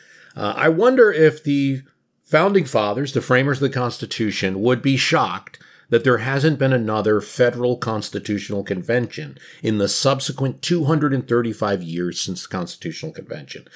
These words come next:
especially since most states have had multiple." And, uh, thanks, Brian. Great question. Great point, too. Largely, I think it's a feature and not a bug in the Constitution. The Constitutional Convention in Philadelphia in seventeen eighty-seven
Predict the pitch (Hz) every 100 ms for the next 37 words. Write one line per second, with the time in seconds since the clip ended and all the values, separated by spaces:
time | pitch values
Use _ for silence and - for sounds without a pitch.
0 | - 95 - 151 151 160 135 139 131 110
1 | 127 131 - 95 90 - - _ - 110
2 | 98 92 101 87 87 101 101 - - 82
3 | 80 _ _ - - 110 110 107 104 107
4 | 104 107 160 170 - - 123 127 127 127
5 | 127 127 _ _ 117 135 143 135 104 -
6 | 71 - _ _ _ _ _ _ _ 104
7 | 107 104 107 78 - - 90 80 _ _
8 | _ _ - 127 196 202 226 190 185 147
9 | - - 156 - 127 117 120 107 117 113
10 | 101 101 110 104 - 92 - 113 - 156
11 | - - _ _ _ 101 117 104 - 139
12 | 143 135 143 143 151 127 117 107 120 -
13 | 120 110 - 107 101 - 117 107 87 -
14 | 139 123 123 120 117 92 - 110 104 95
15 | 101 95 90 - 113 104 104 95